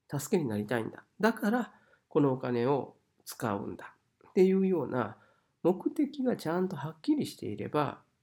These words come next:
おそらくあなたの商品サービスにいくら値段がついていっても、そのお金を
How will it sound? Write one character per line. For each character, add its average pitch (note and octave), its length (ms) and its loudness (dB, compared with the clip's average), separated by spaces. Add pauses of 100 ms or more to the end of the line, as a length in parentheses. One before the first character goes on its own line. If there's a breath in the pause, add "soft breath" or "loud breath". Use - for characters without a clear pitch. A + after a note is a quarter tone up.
(200)
お G3+ 60 -2
そ G#3 160 0
ら D3+ 140 2
く A#2 320 0 (500 soft breath)
あ E3 120 0
な A3+ 160 2
た - 140 -4
の G#2 120 -2
商 D3+ 260 2
品 G#2+ 220 -6
サ - 160 -8
ー G2+ 160 -4
ビ - 80 -20
ス - 220 -18 (200)
に C#3+ 340 0
い E4 120 0
く - 240 0
ら - 200 -4 (160)
値 C3+ 140 0
段 B2+ 300 -2
が A#2+ 220 -2 (360)
つ C3+ 140 2
い A#2 80 0
て - 100 -10
い - 40 -12
っ - 20 -14
て - 200 -8
も、 G#2+ 320 0 (200)
そ G3 160 0
の G3+ 220 2
お - 200 -6
金 F3 300 2
を E3+ 320 2